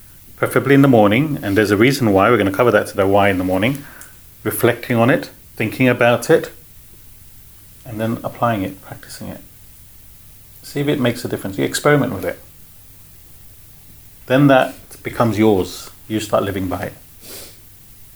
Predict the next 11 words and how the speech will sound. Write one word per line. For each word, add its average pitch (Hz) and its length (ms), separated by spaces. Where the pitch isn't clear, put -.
You - 1000
start - 180
living 98 280
by 92 180
it. - 80
Does 165 100
it 190 60
make 196 120
sense 247 220
to - 100
you? - 200